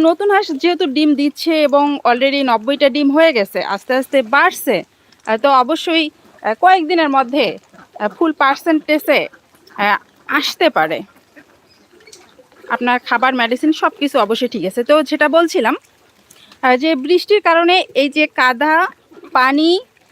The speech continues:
এবং হাঁসের মল সবগুলো একত্রে একাকার হয়ে গেছে, আর এই পানিটাই হাঁস খাচ্ছে, আর এটা হাঁস খাবেই। এটা একেবারেই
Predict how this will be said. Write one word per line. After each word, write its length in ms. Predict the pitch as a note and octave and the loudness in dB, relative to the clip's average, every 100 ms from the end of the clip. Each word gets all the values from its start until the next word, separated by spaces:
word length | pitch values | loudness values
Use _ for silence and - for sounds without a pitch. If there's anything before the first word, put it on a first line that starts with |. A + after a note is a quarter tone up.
| _ D#4 F#4+ F#4+ - - | _ -20 -20 -20 -20 -6
এবং 200 | D4+ D#4+ E4 | 0 2 2
হাঁসের 300 | F#4 F#4+ F4 | 0 0 2
মল 260 | D#4 G3 - - - - | 2 2 -2 -14 -16 -4
সবগুলো 460 | C#4 C4+ C#4 E4 F#4 G#4+ - _ _ _ B3 | -2 -2 -2 -2 0 0 -4 _ _ _ -4
একত্রে 360 | C4 D#4 - D#4 - _ B3+ | -2 -4 0 0 0 _ -2
একাকার 380 | D#4+ E4 F4+ E4 | -2 2 2 2
হয়ে 180 | A#3+ F#3+ D#3+ | 2 0 0
গেছে, 200 | F#3 A3+ A3 | -4 -2 -2
আর 60 | - | 0
এই 140 | D#4+ F#4 | 0 0
পানিটাই 420 | D#4 C4 C#4+ F4 D4 | -2 -2 0 -2 -2
হাঁস 120 | - A#3 | -4 -6
খাচ্ছে, 200 | G3+ C#4 | -4 -2
আর 100 | C#4 D#4+ | -2 -2
এটা 120 | F#4 | -2
হাঁস 120 | G#4 - - | -2 -4 -4
খাবেই। 280 | D4 F3+ - - - A#3 | -2 -2 -6 -20 -16 -8
এটা 200 | B3 B3 C4+ | -4 -2 -4
একেবারেই 440 | C4 D#4+ D#4+ F4 | -4 -2 0 0